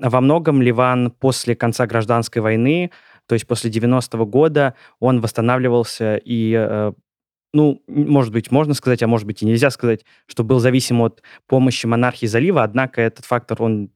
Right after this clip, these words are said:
существовал и присутствовал достаточно существенно. Вот. Однако с серьезным повышением иранского вли-, влияния в Ливане,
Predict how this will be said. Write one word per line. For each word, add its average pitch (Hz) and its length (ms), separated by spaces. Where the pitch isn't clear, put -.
существовал 123 680
и 135 40
присутствовал 156 680
достаточно 120 440
существенно. 156 720
Вот. 131 380
Однако 131 480
с 127 520
серьезным 123 560
повышением 120 560
иранского 147 480
вли-, 127 160
влияния 113 560
в 104 60
Ливане, 107 520